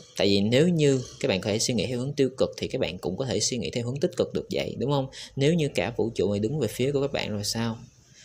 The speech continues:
Nếu như tất cả những gì bạn làm nhị-, đều không, nếu như tất cả những cái lựa chọn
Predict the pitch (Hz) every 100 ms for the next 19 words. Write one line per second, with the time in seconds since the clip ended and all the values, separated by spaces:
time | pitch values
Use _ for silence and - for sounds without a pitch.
0 | - - 123 151 127 160 160 90 98 113
1 | 113 113 101 87 82 101 95 95 95 113
2 | - - _ - 90 - - - 110 98
3 | 98 - - 127 123 120 120 - - _
4 | _ 139 175 170 185 - - 113 214 143
5 | 110 - - 90